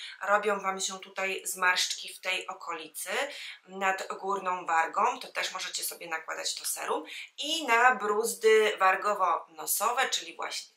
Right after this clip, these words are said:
tutaj. Dodatkowo jest też ten genialny mikromasażer, którym możecie też wykonać właśnie sobie takie masujące, o, działanie tutaj, mikromasaż, który też dodatkowo pobudzi Waszą skórę, więc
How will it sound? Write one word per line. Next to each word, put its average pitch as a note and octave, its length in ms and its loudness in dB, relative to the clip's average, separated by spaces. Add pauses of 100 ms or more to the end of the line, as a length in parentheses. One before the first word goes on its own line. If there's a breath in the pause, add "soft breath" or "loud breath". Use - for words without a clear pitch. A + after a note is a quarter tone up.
tutaj. C4 640 0 (640 loud breath)
Dodatkowo G#3+ 680 2
jest G#3 400 -4
też F#3+ 200 0
ten F3+ 280 -12
genialny G3+ 600 2
mikromasażer, F3 1000 -4 (260 loud breath)
którym G#3+ 300 -4
możecie G3+ 420 -2
też G3 500 -2
wykonać F3+ 540 -4
właśnie F3+ 400 -2
sobie E3 300 -8
takie D#3 360 -12 (380 loud breath)
masujące, F#3+ 880 0
o, D#3 380 0
działanie F#3 560 0
tutaj, D#3+ 440 -10 (320 loud breath)
mikromasaż, G#3+ 1400 4
który G#3+ 240 -4
też G3+ 220 -4
dodatkowo G3 500 -6
pobudzi F#3+ 420 -8
Waszą F3+ 320 -4
skórę, - 380 -2 (380 loud breath)
więc G3 220 -6